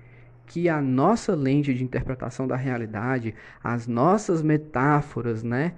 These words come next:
pra se relacionar com o mundo, ou com o divino, ou com o que quer que seja, são nossas. E são apenas mais uma.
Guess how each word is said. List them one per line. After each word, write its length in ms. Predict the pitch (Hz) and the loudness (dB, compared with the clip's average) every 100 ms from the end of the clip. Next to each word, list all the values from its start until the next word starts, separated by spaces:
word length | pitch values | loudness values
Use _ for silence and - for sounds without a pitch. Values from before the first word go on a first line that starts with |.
| - - | -12 -6
pra 140 | 131 127 | -4 -4
se 140 | 131 | -2
relacionar 600 | 127 123 123 131 123 123 | -2 -2 -4 -4 -4 -4
com 160 | - 127 | -4 -4
o 60 | |
mundo, 520 | 113 107 127 143 123 117 | -2 0 2 4 2 0
ou 60 | |
com 180 | - 127 | 0 0
o 40 | |
divino, 380 | 117 113 117 131 | 0 -2 2 2
ou 60 | 123 | 2
com 100 | 123 | -2
o 40 | |
que 120 | 117 | -6
quer 200 | 113 139 | -4 -4
que 80 | 131 | -4
seja, 260 | - 156 160 | -2 0 0
são 240 | - 185 | 0 2
nossas. 800 | 185 156 170 180 - 117 120 - - - - - - - - | 4 4 4 0 -4 -12 -14 -18 -20 -20 -20 -20 -20 -10 -4
E 80 | 170 | -2
são 280 | 180 185 | 2 2
apenas 600 | 180 - - 214 233 196 165 | 0 -2 2 4 6 4 4
mais 360 | 185 269 247 | 4 4 4
uma. 300 | 180 202 180 | 2 2 0